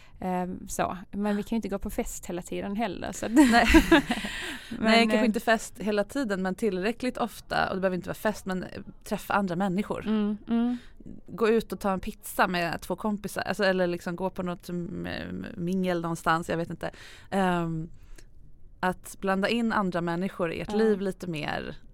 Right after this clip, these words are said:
Speaker 1: Jo, men
Speaker 2: Det
Speaker 1: att
Speaker 2: brukar
Speaker 1: se
Speaker 2: vara
Speaker 1: hur
Speaker 2: bra
Speaker 1: han
Speaker 2: för de
Speaker 1: är
Speaker 2: flesta.
Speaker 1: med andra
Speaker 2: Ja.
Speaker 1: och inte bara med mig och våra
Speaker 2: Mm.
Speaker 1: barn.
Speaker 2: Ja. Och, och även när ni är tillsammans med andra. Alltså att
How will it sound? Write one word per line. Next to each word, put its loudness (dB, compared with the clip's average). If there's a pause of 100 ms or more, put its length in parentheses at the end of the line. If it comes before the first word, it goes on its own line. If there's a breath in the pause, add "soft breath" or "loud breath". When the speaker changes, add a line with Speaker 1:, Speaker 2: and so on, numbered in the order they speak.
(300)
Speaker 1:
Jo, 2
men 8
Speaker 2:
Det 8
Speaker 1:
att 6
Speaker 2:
brukar 6
Speaker 1:
se 8
Speaker 2:
vara 8
Speaker 1:
hur 6
Speaker 2:
bra 8
Speaker 1:
han 6
Speaker 2:
för 2
de 8
Speaker 1:
är 8
Speaker 2:
flesta. 6
Speaker 1:
med 2
andra 0
Speaker 2:
Ja. 2
Speaker 1:
och 8
inte 2
bara 4
med -2
mig 0
och -10
våra -2
Speaker 2:
Mm. 0
Speaker 1:
barn. 0
Speaker 2:
Ja. -4 (880 soft breath)
Och, 4
och 2
även 6
när 4
ni 2
är 4
tillsammans -4
med -2
andra. -4
Alltså 0
att 0